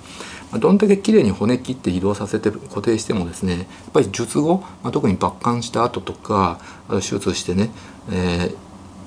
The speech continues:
入院させるべきなんだけど、まあ、家帰ったりとか、ホテル泊まったりとかすると、そこで後から血圧が上がってですね、出血してブワーッと膨らんでですね、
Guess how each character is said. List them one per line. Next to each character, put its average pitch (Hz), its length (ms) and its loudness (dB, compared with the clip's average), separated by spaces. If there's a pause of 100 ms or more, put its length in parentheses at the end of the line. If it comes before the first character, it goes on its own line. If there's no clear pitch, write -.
(400)
入 107 220 2
院 110 120 4
さ 113 120 0
せ - 80 2
る 110 60 6
べ 131 80 2
き 135 100 0
な 107 80 2
ん 87 60 0
だ 82 60 -2
け 82 60 -4
ど、 82 80 -2
ま 90 100 0
あ、 - 20 0
家 95 180 2
帰 113 120 0
っ 95 80 2
た - 120 -6
り 82 60 -4
と - 100 -8
か、 - 80 -8
ホ 104 100 -2
テ 95 80 4
ル 85 80 0
泊 98 100 0
ま 101 100 4
っ - 20 -10
た 123 100 0
り 98 60 2
と - 100 -2
か - 100 -10
す - 120 -6
る 107 60 -2
と、 120 200 4
そ - 160 -8
こ 127 80 4
で 120 60 0
後 185 180 0
か 98 60 0
ら 92 80 -2
血 104 240 0
圧 104 160 -2
が 104 120 2
上 101 60 0
が 104 60 0
っ 101 40 -4
て 95 100 -2
で 85 100 -2
す - 60 -12
ね、 98 100 2
出 98 200 -4
血 110 220 -2
し - 60 -8
て 113 80 2
ブ 104 160 -4
ワ 104 140 6
ー 110 80 0
ッ - 20 -12
と - 80 -8
膨 - 240 0
ら 110 120 4
ん 107 100 2
で 98 120 4
で 80 140 0
す - 120 -4
ね、 87 260 0